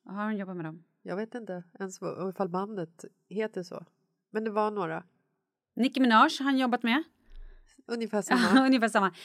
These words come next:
Speaker 1: Nej, men han har jobbat med... med fan, google it, höll jag på att säga. Nej, men han
Speaker 2: Nej,
Speaker 1: är
Speaker 2: men
Speaker 1: ju
Speaker 2: han är ju otroligt begåvad.
Speaker 1: Ja, han är ju super, alltså verkligen. Han har jobbat med så mycket folk.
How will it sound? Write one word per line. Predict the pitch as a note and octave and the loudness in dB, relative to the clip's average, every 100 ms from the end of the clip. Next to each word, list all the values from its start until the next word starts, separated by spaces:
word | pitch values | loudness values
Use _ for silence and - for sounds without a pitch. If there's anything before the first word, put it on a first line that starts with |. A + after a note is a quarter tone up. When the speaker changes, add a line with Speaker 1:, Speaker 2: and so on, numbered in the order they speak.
| - | -20
Speaker 1:
Nej, | - C4 | 0 2
men | |
han | B3+ D#4 | 6 6
har | D4 | 8
jobbat | C4+ A3+ A3+ | 6 4 2
med... | A3 E3 A3 | 0 0 2
med | - B3+ | 2 2
fan, | C#4+ B3 A3 | 4 2 0
google | G3+ D4 B3 G3 | 6 6 6 2
it, | E3+ | 0
höll | E3+ | -2
jag | D#3+ | -2
på | |
att | D3+ | 0
säga. | D#3 | -2
Nej, | - A3 G#3+ | 0 2 2
men | G3 | 2
han | G3 A#3+ | 4 4
Speaker 2:
Nej, | A3+ | 4
Speaker 1:
är | A3 | 4
Speaker 2:
men | A#3 | 6
Speaker 1:
ju | |
Speaker 2:
han | C4+ | 6
är | C4 | 6
ju | B3+ | 4
otroligt | D4+ - D4 D4+ C#4+ F3+ F3+ | 0 -2 0 2 0 0 -2
begåvad. | E3+ E3+ F3 D3+ - - F3+ | 0 2 4 2 0 -4 2
Speaker 1:
Ja, | F#3 F3 D3+ D3 D#3 | 6 6 6 2 0
han | F#3 | -2
är | F3 | 0
ju | E3 | -2
super, | - F#3 E3+ _ D#3 C#3 | -2 -6 -8 _ -2 0
alltså | - D3 E3+ | -2 -4 -4
verkligen. | D3+ E3 D3 - - | -2 -2 -4 -6 -6
Han | D#3 | -2
har | E3 | -2
jobbat | D#3 D3 | 0 -2
med | D3+ | -4
så | - - - G#3+ F#3 D#3 D3+ C#3+ - _ _ _ _ _ _ | -6 -12 -4 -2 0 -2 0 -2 -2 _ _ _ _ _ _
mycket | - F#3 E3 _ _ D3+ | -6 -4 -4 _ _ -10
folk. | - D3 - - - | -8 -8 -10 -20 -20